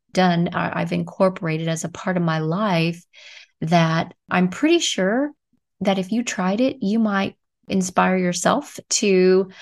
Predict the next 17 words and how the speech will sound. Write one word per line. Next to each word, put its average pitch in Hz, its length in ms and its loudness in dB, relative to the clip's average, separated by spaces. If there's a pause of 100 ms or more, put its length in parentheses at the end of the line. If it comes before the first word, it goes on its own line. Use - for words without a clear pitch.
(520)
you 226 100 0
may 247 120 2
see 302 280 -2
things 180 340 -2
just - 400 -6
a 220 100 0
little 185 340 0
bit 190 320 -4
different, 185 480 -2 (300)
because 254 400 -2 (560)
we 247 260 2
know 214 320 2
that 185 220 -2
life 185 280 0
is 185 140 -2
a 180 80 -2
journey 165 460 -6